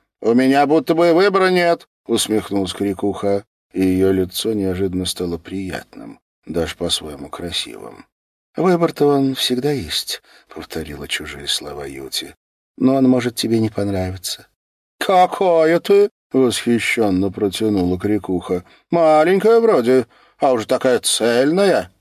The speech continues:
Давай своего раненого". Одаренная кивнула и отправилась за телегой. А уже меньше, чем через четверть часа, крикуха, укоризненно цокая языком, разглядывала латна,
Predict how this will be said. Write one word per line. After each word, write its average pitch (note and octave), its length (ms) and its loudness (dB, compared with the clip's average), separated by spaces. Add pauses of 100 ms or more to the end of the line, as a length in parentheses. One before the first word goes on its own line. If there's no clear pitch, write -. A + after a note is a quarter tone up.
(240)
Давай F3 600 4
своего G3+ 360 4
раненого". B2 580 4 (480)
Одаренная F2 840 0
кивнула D3 800 -6 (360)
и F3+ 100 -2
отправилась F2+ 960 -4
за - 160 -10
телегой. G1+ 720 -14 (580)
А C#2+ 140 -8
уже D#2+ 240 -6
меньше, F2+ 440 0
чем F2 220 -4
через D#2+ 320 -8
четверть F2 460 -4
часа, G#2+ 640 -2 (380)
крикуха, A#2 720 2
укоризненно G2 760 0
цокая G#2 380 0
языком, F#2 580 0
разглядывала F2+ 760 -2
латна, E2 640 -6